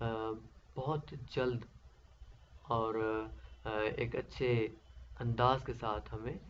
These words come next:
result provide कर सकता है। उसके बाद computer जो है वो बहुत ज़्यादा data को ऑर्गेनाइज कर सकता है, मैनेज कर सकता है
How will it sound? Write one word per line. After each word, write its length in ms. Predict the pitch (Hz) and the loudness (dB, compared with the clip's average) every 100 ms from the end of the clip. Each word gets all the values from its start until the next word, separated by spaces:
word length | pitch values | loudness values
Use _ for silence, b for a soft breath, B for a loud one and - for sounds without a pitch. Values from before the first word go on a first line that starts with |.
| B B B 117 | B B B -8
result 420 | 117 131 139 151 | 0 0 0 -2
provide 560 | 117 - 120 104 101 | -4 -4 -2 -4 -4
कर 120 | - 104 | -6 -6
सकता 360 | - 123 - | -6 -8 -8
है। 220 | 101 101 - - - - - - - - | -8 -10 -14 -20 -20 -20 -20 -20 -12 -8
उसके 220 | - 117 | -4 -2
बाद 320 | 107 107 110 - B B B B B | 2 4 2 -2 B B B B B
computer 440 | 143 147 170 190 185 | 2 4 4 6 8
जो 120 | 185 | 6
है 240 | 185 185 | 6 4
वो 140 | 170 165 | 2 -2
बहुत 520 | - 139 160 165 - - - - | 0 2 4 2 -2 -18 -20 -10
ज़्यादा 560 | 120 120 117 117 104 98 - - - - - - - - - - | -2 2 4 4 2 0 -10 -18 -20 -20 -20 -20 -20 -20 -12 2
data 360 | 123 120 120 | 4 6 4
को 380 | 117 113 110 - - - - - - - - | 2 4 4 2 -6 -16 -18 -20 -20 -4 4
ऑर्गेनाइज 500 | 120 117 113 131 123 | 4 4 2 0 0
कर 160 | 117 | -2
सकता 340 | 110 120 117 110 | -2 -4 -4 -6
है, 340 | 107 113 113 | -4 -4 -4
मैनेज 340 | 110 127 143 - | -2 0 0 -2
कर 160 | 113 | -4
सकता 340 | - 113 - 120 | -4 -10 -4 -2
है 260 | 143 190 | -4 -6